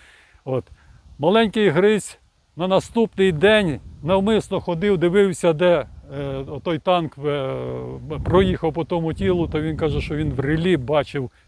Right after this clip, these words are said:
кі-, кістки ніг, за-, які встрягли в риллю. От, отакі от речі. От, е, коли потім документально підтвердилися дані про, е, цю подію,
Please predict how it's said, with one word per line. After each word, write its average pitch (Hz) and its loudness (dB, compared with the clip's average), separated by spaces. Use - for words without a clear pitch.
кі-, 151 -12
кістки 170 -6
ніг, 170 -2
за-, 143 2
які 147 -4
встрягли 143 -4
в 123 -4
риллю. 131 -4
От, 117 -10
отакі 160 -2
от 165 2
речі. 143 -2
От, 135 -6
е, 147 -2
коли 208 4
потім 202 0
документально 185 2
підтвердилися 160 0
дані 156 -2
про, 143 -2
е, 127 -6
цю 170 0
подію, 160 0